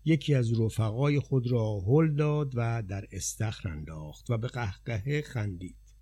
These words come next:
حاجی در حالی که غرق در تماشای این حرکت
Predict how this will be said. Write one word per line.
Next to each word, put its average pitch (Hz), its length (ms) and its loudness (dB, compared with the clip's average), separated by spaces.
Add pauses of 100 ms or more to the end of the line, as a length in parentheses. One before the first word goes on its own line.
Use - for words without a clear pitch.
(800)
حاجی 196 360 4
در 170 180 4
حالی 165 200 4
که 156 120 0
غرق 156 520 0
در 139 180 2
تماشای 127 800 2
این 143 260 4
حرکت 117 560 0